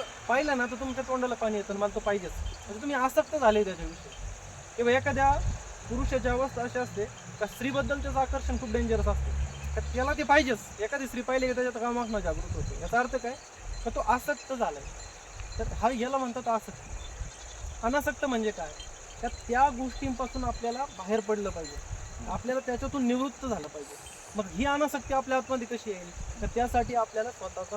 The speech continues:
शोध घ्यावा लागेल. ज्या वेळेला आपण स्वतःचा खरा शोध घेऊ, जेव्हा आपल्याला कळे-, कळेल की खरं नेमकं आसक्त कशात मी झालोय, कशात गुंतलोय आणि मी नेमका कोण आहे,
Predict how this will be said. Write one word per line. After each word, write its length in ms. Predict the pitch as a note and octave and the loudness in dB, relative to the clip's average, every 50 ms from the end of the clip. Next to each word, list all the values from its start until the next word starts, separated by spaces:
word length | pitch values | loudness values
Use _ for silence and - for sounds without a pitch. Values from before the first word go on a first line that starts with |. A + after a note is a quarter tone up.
| G3 - - | -8 -8 -10
शोध 160 | - F#3 F3 | -10 -10 -8
घ्यावा 260 | F3 D#3+ C#3+ C3 C3+ | -8 -6 -6 -6 -6
लागेल. 920 | B2+ - - - - - - - - - - - - - - - - - - | -8 -10 -12 -16 -16 -16 -16 -16 -16 -14 -12 -10 -8 -8 -8 -8 -6 -6 -2
ज्या 140 | - G3+ A3+ | 2 6 6
वेळेला 280 | B3+ C#4+ C#4+ C#4+ C#4+ C#4 | 6 6 6 6 6 4
आपण 240 | C4+ - - D4 | 4 2 0 -4
स्वतःचा 560 | B3+ - - A3 A3 - C4 A#3+ C4+ - D4 C#4 - - | -4 0 2 2 2 4 2 2 2 2 0 0 0 2
खरा 160 | A3+ B3 D4 D4 - | 4 4 4 4 4
शोध 160 | C4+ C4+ B3+ | 2 2 2
घेऊ, 160 | A#3 A#3 G#3+ F3 - - - - - - - - - - - | 4 2 2 2 -2 -4 -6 -6 -4 -4 -4 -4 -4 -2 0
जेव्हा 180 | G#3+ A#3+ C4 B3+ | 2 4 4 4
आपल्याला 300 | B3+ - C4+ C4+ C#4 C#4 | 4 4 4 4 4 4
कळे-, 360 | - - C4 C4+ C4+ C#4 B3+ A#3 - - | 2 2 4 4 4 4 4 2 0 0
कळेल 280 | B3 B3+ C4+ B3+ A#3 C4 C#4 - - - - - - - | 2 4 6 4 4 2 -2 -8 -10 -12 -14 -14 -12 -12
की 80 | A#3+ A#3 - - - | -10 -10 -10 -8 -2
खरं 240 | - G3+ A#3 C4+ D4 | 0 2 4 4 4
नेमकं 280 | C#4+ D4+ C#4 B3+ - D4 C4+ - - | 4 2 2 2 2 2 2 0 -2
आसक्त 420 | A#3+ A#3+ - D4+ - - - D4+ C#4 B3+ | -4 -2 0 0 -2 0 0 0 0 0
कशात 300 | - C#4 - - D4 A#3 | 0 -2 -2 -2 -2 -2
मी 100 | C4+ C#4 | -2 -2
झालोय, 320 | B3+ A3 G#3 G3+ G#3 G#3+ A3 | 0 0 0 2 2 2 2
कशात 320 | G#3+ B3 - D4 A#3+ A3 | 2 0 -2 -2 -2 -2
गुंतलोय 340 | G#3 B3 A3 C4 C4 C4 A3 F#3+ - - - | -2 -2 -2 0 2 2 2 2 0 -6 -6
आणि 140 | F#3+ G3+ A3 | -4 -2 0
मी 260 | A3 G#3+ A3 B3 C#4+ | 2 2 2 2 2
नेमका 300 | D4 C#4+ D4 - - C#4 | 2 2 0 2 4 2
कोण 260 | C4+ - C4 B3+ A#3 G#3+ | 2 4 2 0 2 0
आहे, 100 | F3 | 0